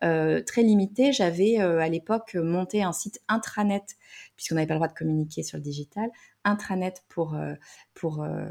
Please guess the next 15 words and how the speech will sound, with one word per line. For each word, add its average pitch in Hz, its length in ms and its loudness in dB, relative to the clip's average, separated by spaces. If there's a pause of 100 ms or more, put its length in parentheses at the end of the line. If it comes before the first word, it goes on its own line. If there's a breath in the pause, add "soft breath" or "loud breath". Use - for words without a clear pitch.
la 151 140 0
marque 170 460 -2
de, 143 300 -4
de 147 160 -6
tabac 165 320 -2
pour - 120 -10
laquelle 156 380 -4
je 151 100 -4
travaillais. 156 560 2 (300 loud breath)
Et - 60 0
j'avais 147 160 6
fait 190 160 2
quelques 165 400 2
actions 175 420 -2
digitales, 151 720 0